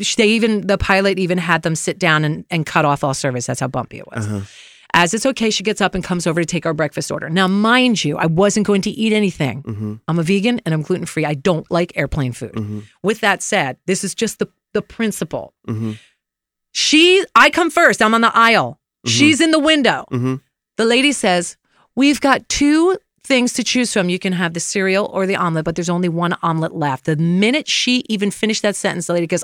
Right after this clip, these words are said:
Speaker 1: "I'll have the omelet."
Speaker 2: Uh.
Speaker 1: So she took the last omelet.
Speaker 2: Uh-huh.
Speaker 1: Mind you, that was my omelet if I wanted it.
Speaker 2: Uh-huh.
Speaker 1: I didn't. But that in itself made me crack up 'cause bitch was on her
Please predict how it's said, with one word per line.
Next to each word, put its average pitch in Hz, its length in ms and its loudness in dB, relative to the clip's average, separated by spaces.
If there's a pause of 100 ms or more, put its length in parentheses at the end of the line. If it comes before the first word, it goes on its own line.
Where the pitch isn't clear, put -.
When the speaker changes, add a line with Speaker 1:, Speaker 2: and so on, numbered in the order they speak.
Speaker 1:
"I'll 392 140 8
have 370 80 4
the 349 100 6
omelet." 311 360 6 (720)
Speaker 2:
Uh. 120 320 -2 (220)
Speaker 1:
So - 140 0
she 202 260 2
took 254 240 0
the 202 120 2
last 165 640 2
omelet. 151 460 -2
Speaker 2:
Uh-huh. 110 180 -2
Speaker 1:
Mind 226 360 2
you, 160 320 0 (260)
that 202 140 4
was 202 120 2
my 185 320 2
omelet 151 340 -2
if 151 120 -4
I 147 80 0
wanted 135 320 -4
it. - 100 -18
Speaker 2:
Uh-huh. 101 340 -6 (120)
Speaker 1:
I 160 80 2
didn't. 151 400 -2 (200)
But 175 120 -2
that 202 360 2
in 226 120 -2
itself 165 500 -2
made 170 140 0
me 165 100 -2
crack 170 460 -4
up 160 160 -2
'cause 156 160 -4
bitch 233 240 -6
was 196 140 -4 (140)
on 247 280 2
her 320 480 0